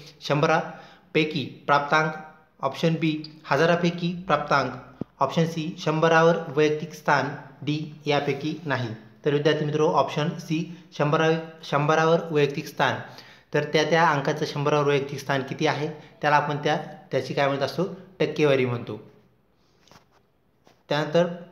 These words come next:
पुढचा प्रश्न, सूचना दिलेल्या पर्यायामधून वेगळे ते बाहेर काढा, म्हणजेच फाइ-, find out, mine out.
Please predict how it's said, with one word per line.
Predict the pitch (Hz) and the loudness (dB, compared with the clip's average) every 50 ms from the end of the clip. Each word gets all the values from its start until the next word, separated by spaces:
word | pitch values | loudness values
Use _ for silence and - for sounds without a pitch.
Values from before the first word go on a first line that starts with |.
| - - | -14 -10
पुढचा | - 147 - 170 | -8 -2 0 0
प्रश्न, | 170 170 170 160 - 170 165 170 170 165 - - - - - _ _ _ _ - - | 2 2 0 0 2 2 2 2 0 -2 -8 -14 -18 -20 -20 _ _ _ _ -4 -2
सूचना | 180 170 175 185 170 170 180 175 - | -2 0 2 2 2 2 0 -2 -4
दिलेल्या | 139 127 160 170 175 180 185 180 | -2 2 4 6 6 6 6 4
पर्यायामधून | 185 170 165 165 165 165 165 156 165 170 190 - | 4 4 6 6 6 4 4 2 2 0 0 0
वेगळे | - 139 147 151 156 156 151 | 0 2 2 4 4 4 4
ते | 151 160 165 175 - | 4 2 0 -2 0
बाहेर | 143 139 135 143 139 131 | 0 2 2 2 2 2
काढा, | - 135 127 120 107 104 - - - - | 2 0 2 0 0 -2 -4 -10 -12 -8
म्हणजेच | 131 131 143 160 156 - - | -4 0 0 0 -2 -2 2
फाइ-, | - 147 147 156 170 - - - - - - | 4 4 4 4 2 -2 -6 -10 -10 -4 -2
find | 147 156 156 151 | 0 2 6 6
out, | 147 147 147 143 | 6 6 6 4
mine | 143 139 135 135 | 2 0 2 2
out. | 139 151 151 | 0 0 -2